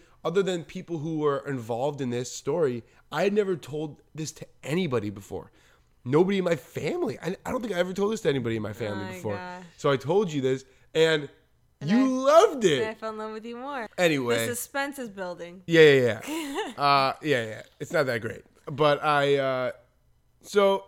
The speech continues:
Speaker 1: I'll take you back to the old college days. Uh, I just had a night full of partying, and I wake up the next day, and everybody who I'm living with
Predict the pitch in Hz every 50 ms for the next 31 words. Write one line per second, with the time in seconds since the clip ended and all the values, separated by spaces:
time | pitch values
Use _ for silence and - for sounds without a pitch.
0 | _ - 185 - - 254 226 185 190 156 - 196 185 180 180 170 147 151 156 151
1 | 147 - - - 147 135 131 127 120 117 107 107 107 110 104 101 98 104 117 120
2 | - - _ _ _ _ _ _ _ - 143 135 131 135 135 - - 131 131 113
3 | 143 147 143 127 143 139 135 131 131 127 127 - 127 117 113 113 113 120 143 -
4 | - - - 135 131 143 131 - - - 127 123 120 120 123 120 120 127 135 135
5 | - _ - 120 120 113 117 120 123 131 123 - - 147 143 135 - - _ _
6 | 131 123 131 127 127 127 127 123 - - 113 151 170 170 165 160 160 165 165 160
7 | - - 135 131 123 123 123 127 - _ - 143 147 143 160 143 139 151 147 147
8 | 147 147 147 - 113 131 135 131 131 131 120 - _ - 127 120 120 127 139 160
9 | 160 156 151 139 135 120 107 107 113 - _